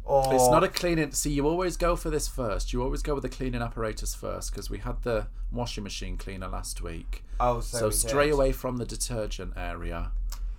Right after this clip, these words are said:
Speaker 2: and think more
Speaker 1: Bum
Speaker 2: practical.
Speaker 1: fiddler.
Speaker 2: Yeah. Could you use it in a sentence?
Speaker 1: Yeah.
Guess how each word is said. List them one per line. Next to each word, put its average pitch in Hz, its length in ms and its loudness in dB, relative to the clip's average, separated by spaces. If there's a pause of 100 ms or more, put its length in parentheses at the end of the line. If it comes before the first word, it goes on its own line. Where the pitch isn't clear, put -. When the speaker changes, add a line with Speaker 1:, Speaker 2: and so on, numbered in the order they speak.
(200)
Speaker 2:
and 95 180 -4
think 117 420 -4
more 110 220 -2
Speaker 1:
Bum - 80 -10 (320)
Speaker 2:
practical. 139 480 -4 (320)
Speaker 1:
fiddler. 107 600 -6 (320)
Speaker 2:
Yeah. 101 340 -2
Could 131 180 -2
you 143 80 0
use 135 180 2
it 143 60 -2
in 131 80 -2
a 127 60 -2
sentence? - 680 -6 (560)
Speaker 1:
Yeah. 127 260 0